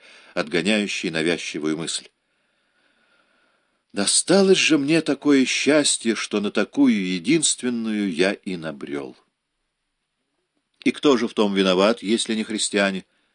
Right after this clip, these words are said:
Но люди, чей символ — крест — не могут быть другими. Слушай,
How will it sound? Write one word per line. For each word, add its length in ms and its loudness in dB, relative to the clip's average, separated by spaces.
Но 200 2
люди, 340 8
чей 260 4
символ — 440 2
крест — 640 2
не 180 0
могут 360 4
быть 200 4
другими. 500 -4
Слушай, 500 -2